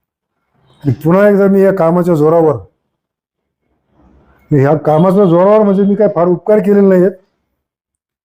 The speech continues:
कोपरगाव शहरामधल्या सर्वसामान्य जनतेने, सर्व धर्मीय जनतेने मला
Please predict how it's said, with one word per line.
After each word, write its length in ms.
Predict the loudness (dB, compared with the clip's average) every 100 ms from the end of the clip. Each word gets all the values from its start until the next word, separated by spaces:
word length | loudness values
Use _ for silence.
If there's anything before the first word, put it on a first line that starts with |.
| _ _ _
कोपरगाव 360 | -6 -2 2 2
शहरामधल्या 500 | 2 0 2 0 -2
सर्वसामान्य 680 | -2 0 0 0 0 0 2
जनतेने, 460 | 0 0 0 0 -2 -8 _ _ _ _ _ _ _ _ _ _ -16
सर्व 380 | -6 0 2 2
धर्मीय 320 | 2 2 2
जनतेने 520 | 0 0 0 -2 -4 -14 _ _ _ _ _ _ _ _ _
मला 360 | -2 0 2